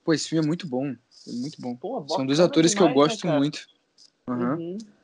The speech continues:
Speaker 1: E,
Speaker 2: É,
Speaker 1: e
Speaker 2: eu
Speaker 1: diretor que eu
Speaker 2: não,
Speaker 1: gosto
Speaker 2: eu
Speaker 1: muito
Speaker 2: não
Speaker 1: também, né? O Meirelles.
Speaker 2: É, é, eu não, eu não, eu não, não, eu acho que eu nunca vi nada com o ator principal, que fez o Papa Francisco.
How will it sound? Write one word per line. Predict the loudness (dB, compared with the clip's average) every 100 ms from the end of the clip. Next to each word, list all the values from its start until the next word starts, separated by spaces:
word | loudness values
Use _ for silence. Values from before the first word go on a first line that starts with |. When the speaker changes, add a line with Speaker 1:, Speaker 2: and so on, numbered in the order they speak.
| _ _ _ _
Speaker 1:
E, | 0 2 4
Speaker 2:
É, | 6
Speaker 1:
e |
Speaker 2:
eu | 6
Speaker 1:
diretor | 6 6
que |
eu | 6
Speaker 2:
não, |
Speaker 1:
gosto | 6
Speaker 2:
eu | 4
Speaker 1:
muito | 0
Speaker 2:
não | -2
Speaker 1:
também, | -2 0
né? |
O | -2
Meirelles. | -2 0 -2 -6 -2
Speaker 2:
É, | 2 2 2 -4 -8 -8 -6
é, |
eu | -6
não, | -8 -8
eu | -8
não, | -8 -10
eu | -8 -6
não, | -8 -14 _
não, | -10 -4 -4 0
eu | 2
acho | 2 0
que | -10
eu |
nunca | -14 -12
vi | -14 -8
nada | -6 -6 -10
com | -14 -18 -16 -14 -14 -16 -16
o | -18 -14 -10 -10 -10
ator | -10 -12
principal, | -10 -12 -8 -6 -6
que | -8
fez | -16 -10
o |
Papa | -10 -12
Francisco. | -14 -14 -8 -8 -8 -18